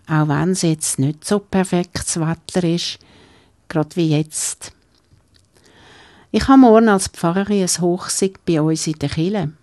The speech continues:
und ich freue mich sehr, das junge Paar zu trauen, im Kreis von beiden Familien und Freunden, Freundinnen. Das Fest von der Liebe ist halt schon eins von der schönsten Fester,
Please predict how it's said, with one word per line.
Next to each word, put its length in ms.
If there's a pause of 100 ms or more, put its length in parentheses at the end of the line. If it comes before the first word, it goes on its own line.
(300)
und 140
ich 140
freue 320
mich 160
sehr, 560 (260)
das 220
junge 320
Paar 440
zu 220
trauen, 560 (580)
im 120
Kreis 580
von 160
beiden 460
Familien 800 (340)
und 160
Freunden, 460
Freundinnen. 960 (1200)
Das 180
Fest 520
von 140
der 140
Liebe 540 (100)
ist 240
halt 320
schon 160
eins 460
von 180
der 100
schönsten 600
Fester, 580